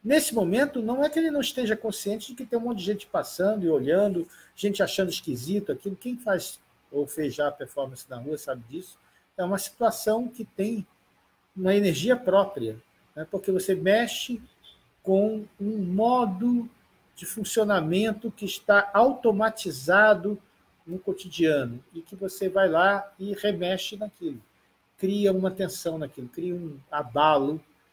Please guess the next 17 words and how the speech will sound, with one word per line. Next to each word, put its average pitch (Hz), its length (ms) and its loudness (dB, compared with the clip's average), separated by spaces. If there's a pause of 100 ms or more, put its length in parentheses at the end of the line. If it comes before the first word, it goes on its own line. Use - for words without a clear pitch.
(240)
naquela 139 380 -4
situação. 147 640 -6 (500)
E 180 140 2
aí, 143 240 4
é, 175 60 2 (300)
é, 139 340 0
isso, 156 580 -6 (800)
é, 117 680 -8 (600)
resulta 170 840 0 (420)
num, 175 500 -2
num 151 600 -6
tipo 214 500 -4
de 170 480 -2
situação 202 680 0
em 208 40 -2
que 208 140 -6
você 196 500 2